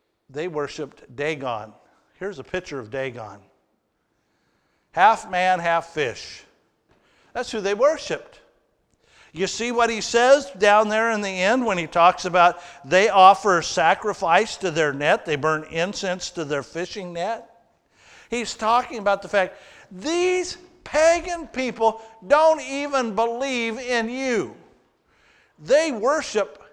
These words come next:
Dagon. And if you want to read an interesting story, go back, uh, and read what happened in, when the, uh, the, the Philistines, who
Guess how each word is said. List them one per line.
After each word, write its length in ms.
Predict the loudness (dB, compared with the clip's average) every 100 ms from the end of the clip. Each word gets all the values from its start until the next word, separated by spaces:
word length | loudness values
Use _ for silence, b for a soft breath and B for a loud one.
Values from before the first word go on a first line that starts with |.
| _ -20 -4
Dagon. 720 | 0 0 0 -2 -2 -2 -10 -20 _ _ _ _ _ _ _ _ _ _ _ _ _ _ _ _ _ _ _ _ _ _ _ _ _ _ _ _ -10
And 120 | -8
if 80 | -6
you 100 | -4
want 160 | -2
to 60 | -2
read 200 | -2 -2
an 140 | -4
interesting 520 | -6 -4 -4 -4 -10 -14
story, 320 | -6 -4 -4 b b b -12
go 120 | -8
back, 420 | 0 2 0 0
uh, 240 | 0 2 0 -10 -20 _ _ _ _ _ -12 -8
and 220 | -6 -6
read 260 | -6 -6
what 160 | -4 -4
happened 580 | 0 0 0 -4 -6 -12
in, 380 | -10 -6 -4 -6
when 360 | -6 -6 -6 -10 b b b b
the, 400 | -10 -8 -4 -2
uh, 280 | 0 0 -2 -10 _ _ _ _ _ _ _ _ _ -10
the, 360 | -6 -6 -8 -12 -10
the 140 | -8
Philistines, 760 | -8 -2 0 -2 -6 -8 -8 -8
who 320 | -8 -6 -8